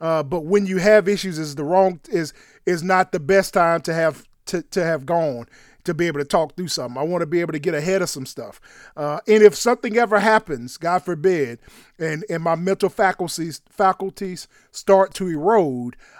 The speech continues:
I wanna have a baseline to be able to, to be able to come back to as well, uh, so that we can understand where that is. So, uh, I, I wanna destigmatize mental health in our communities,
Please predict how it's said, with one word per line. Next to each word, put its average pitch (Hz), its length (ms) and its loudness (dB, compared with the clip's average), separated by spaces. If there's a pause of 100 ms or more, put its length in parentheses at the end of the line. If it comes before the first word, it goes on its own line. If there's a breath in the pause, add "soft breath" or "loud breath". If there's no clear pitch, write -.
(120 soft breath)
I 180 80 0
wanna 196 220 2
have 180 160 2
a 151 80 -4
baseline 151 680 -4
to 160 100 -10
be 151 200 -4
able 143 340 -4
to, 143 160 -6 (140)
to 185 80 -6
be 151 140 -6
able 143 120 -6
to 135 60 -8
come 143 220 -6
back 131 280 -8
to 127 160 -10
as 113 100 -14
well, 117 320 -12 (320 soft breath)
uh, 131 200 -10
so 165 180 -4
that 147 100 -6
we 156 240 -8
can 156 160 -8
understand 135 640 -6
where 131 120 -6
that 127 160 -10
is. 117 180 -12
So, 151 220 -6 (360 soft breath)
uh, 147 400 -4
I, 180 200 -2
I 185 100 6
wanna 226 240 6
destigmatize 214 880 2
mental 190 240 2
health 185 300 4
in 170 60 -4
our 160 140 2
communities, 156 540 -6